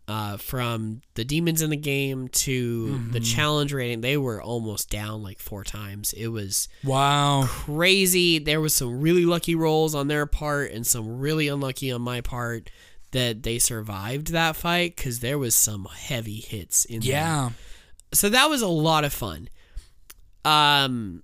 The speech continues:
Speaker 1: but I think my favorite B B G was actually the, uh, the Chocolate Wizard.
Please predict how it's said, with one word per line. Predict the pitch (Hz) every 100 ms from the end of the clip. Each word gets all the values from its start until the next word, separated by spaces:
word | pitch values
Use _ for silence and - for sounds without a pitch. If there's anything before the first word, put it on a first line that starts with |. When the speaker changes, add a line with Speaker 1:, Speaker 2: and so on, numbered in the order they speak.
| _
Speaker 1:
but | 151 156 175
I | 175
think | 240 285
my | 233 185
favorite | 139 - 143 131 156 175 170
B | 185
B | 185 190 196 190
G | 196 196 190
was | 175 170
actually | 120 131 143 - 160 156 156 147 139
the, | 120 131 123 123
uh, | 117 113 104
the | 120
Chocolate | 120 - 123 - 123
Wizard. | 95 104 95 90